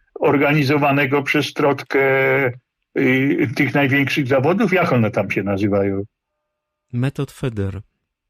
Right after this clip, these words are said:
Speaker 1: No, największe zawody na maślance w Metod Feder. I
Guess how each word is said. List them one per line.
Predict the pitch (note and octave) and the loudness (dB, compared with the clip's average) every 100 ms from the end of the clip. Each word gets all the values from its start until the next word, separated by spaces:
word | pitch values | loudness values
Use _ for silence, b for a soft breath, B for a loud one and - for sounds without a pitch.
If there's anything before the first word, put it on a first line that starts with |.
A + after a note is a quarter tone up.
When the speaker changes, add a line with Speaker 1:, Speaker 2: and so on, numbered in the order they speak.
| _ _ _ _ _ _ _ _ _ - | _ _ _ _ _ _ _ _ _ 2
Speaker 1:
No, | D3+ A#2+ A2+ A2 | 4 4 2 0
największe | - D#3 E3 F#3+ E3 - D#3 | 0 2 2 0 -2 0 0
zawody | E3 D#3+ E3+ E3+ | 2 2 2 0
na | D#3+ | 0
maślance | D#3+ D#3 F3 E3+ D#3+ E3+ | 0 -2 0 0 0 -2
w | |
Metod | D#3 D3 D#3+ - | 0 0 -2 -2
Feder. | D#3+ C#3 C#3+ C3+ B2+ _ _ _ _ _ _ | -2 0 0 -2 -4 _ _ _ _ _ _
I | A3 A3+ G#3 F3 | 0 2 2 0